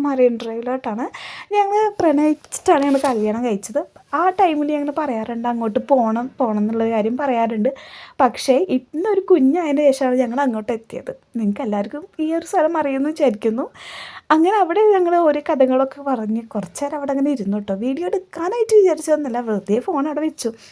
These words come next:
അതിന് കുഞ്ഞുമണിയാണെങ്കിൽ നല്ല ഉറക്കമായിരുന്നേ. കുഞ്ഞുമണിയാണെങ്കിൽ ഫുഡൊന്നും അധികം കഴിച്ചിട്ടുണ്ടായിരുന്നില്ല.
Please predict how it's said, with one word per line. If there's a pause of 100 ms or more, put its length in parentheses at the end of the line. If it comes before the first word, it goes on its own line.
(360)
അതിന്
കുഞ്ഞുമണിയാണെങ്കിൽ
നല്ല
ഉറക്കമായിരുന്നേ. (600)
കുഞ്ഞുമണിയാണെങ്കിൽ
ഫുഡൊന്നും
അധികം
കഴിച്ചിട്ടുണ്ടായിരുന്നില്ല.